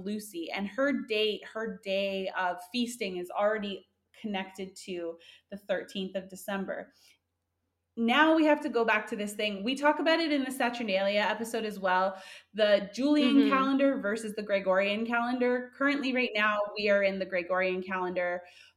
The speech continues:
Speaker 1: but the Julian calendar, calendar was used for a long time prior to this. So in that time, they were still using that
Speaker 2: Mm-hmm.
Speaker 1: reference, the,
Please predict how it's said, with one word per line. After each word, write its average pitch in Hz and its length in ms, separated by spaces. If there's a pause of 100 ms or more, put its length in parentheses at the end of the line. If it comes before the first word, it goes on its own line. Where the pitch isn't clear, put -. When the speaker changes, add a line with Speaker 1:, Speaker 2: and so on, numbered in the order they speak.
(120)
Speaker 1:
but 202 360 (260)
the 233 80
Julian 233 520
calendar, 214 420 (140)
calendar 202 680 (100)
was 196 320
used 214 440
for 185 300
a 185 60
long 202 360
time 190 300
prior 175 280
to - 120
this. 170 240 (360)
So 220 400 (1080)
in 302 200
that 277 300
time, 233 340
they 240 120
were 220 120
still 226 320
using 214 800
that 190 280
Speaker 2:
Mm-hmm. 185 100
Speaker 1:
reference, 254 420
the, - 200